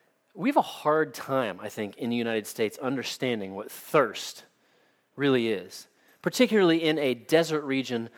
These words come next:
of the Middle East. I've been thirsty, but I've never been thirsty like that.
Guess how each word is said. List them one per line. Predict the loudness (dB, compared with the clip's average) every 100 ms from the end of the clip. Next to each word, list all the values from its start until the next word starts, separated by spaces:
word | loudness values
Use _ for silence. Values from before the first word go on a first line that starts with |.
| -20 0
of | 4 4 2 -14 _ -8
the |
Middle | -2 0 0
East. | -2 -10 -18 -18 _ _ _ _ _ -20 -10 2
I've | 2 4
been | 2
thirsty, | 2 -2 -2 -4 -8
but | -6
I've | -4
never | -2 -2
been | -2 -2 -4 -14
thirsty | -18 -16 4 4 6 -2 -8 -12 -16 _ _ _ _
like | 2 2 2
that. | 2 2 -2